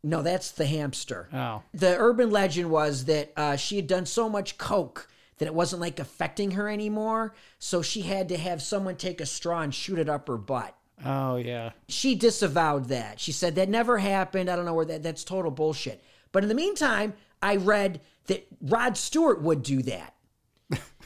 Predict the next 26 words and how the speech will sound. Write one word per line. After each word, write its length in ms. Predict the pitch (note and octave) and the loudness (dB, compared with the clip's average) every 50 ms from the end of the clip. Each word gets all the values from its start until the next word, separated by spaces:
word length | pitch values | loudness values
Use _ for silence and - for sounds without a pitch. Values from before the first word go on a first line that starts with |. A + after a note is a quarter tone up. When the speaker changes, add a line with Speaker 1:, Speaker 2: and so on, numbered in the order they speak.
| - | -6
Speaker 1:
He 120 | - - A#3 | 2 2 2
said 220 | A#3+ - D4 C#4 A#3 | 4 6 6 6 6
that 80 | A#3 | 6
him 220 | F#3+ B3 C#4 C4+ B3+ | 4 4 4 4 4
and 100 | A#3+ - | 2 2
some 200 | - B3+ A#3 G#3 | 2 2 2 2
guy 180 | A3+ A3 A3+ | 2 2 2
from 160 | G#3+ - A3 | 0 0 -2
the 80 | G#3+ G3 | 0 2
Rolling 300 | F#3+ G#3 G#3 G#3 G3+ G3 | 4 4 4 4 2 0
Stones, 400 | D3 - - G3+ G3+ G3+ F3 D#3 | 0 0 2 4 4 4 2 0
I 40 | E3+ | -2
can't, 220 | - - G3 F#3+ | -2 0 0 0
I 40 | E3 | 0
think 140 | - A3 F3 | -2 -2 0
it 0 | |
was 140 | E3+ C#3+ C3 | 0 0 0
maybe 220 | E3 F3 D#3 D3+ | 0 0 0 -2
Ron 340 | C3 C#3 F3+ F3 E3+ E3 D#3 | 0 0 0 0 0 -2 -2
Wood 160 | D#3 F3 F3 | 0 0 2
or 60 | E3+ | 2
whatever, 360 | D#3 D3+ D3 C#3+ C3 C#3 C#3 - - - - _ _ | 2 2 2 0 0 -2 -4 -6 -10 -20 -20 _ _
they 120 | - F#3 | 0 2
would 200 | G3 G#3 G3+ G3+ | 2 2 2 0
take 260 | - A3 G#3 G3 - - | 0 -2 -4 -4 -4 -6
pills, 640 | - G#3 A3+ A#3 G#3+ F3+ D#3+ D#3 D3 C#3 - - | 0 2 4 4 4 4 4 2 0 -4 -8 -10